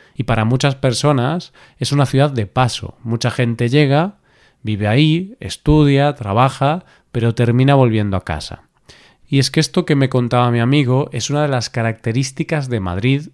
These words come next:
y de otras muchas grandes ciudades. La ciudad a donde todo el mundo quiere ir, pero de la que mucha gente se quiere ir.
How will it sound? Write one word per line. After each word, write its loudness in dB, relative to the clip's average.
y -6
de 0
otras 0
muchas -2
grandes -2
ciudades. -8
La -2
ciudad 0
a -6
donde -4
todo -2
el 2
mundo 0
quiere -2
ir, -2
pero 4
de -4
la 0
que -4
mucha 2
gente 0
se -2
quiere 0
ir. 0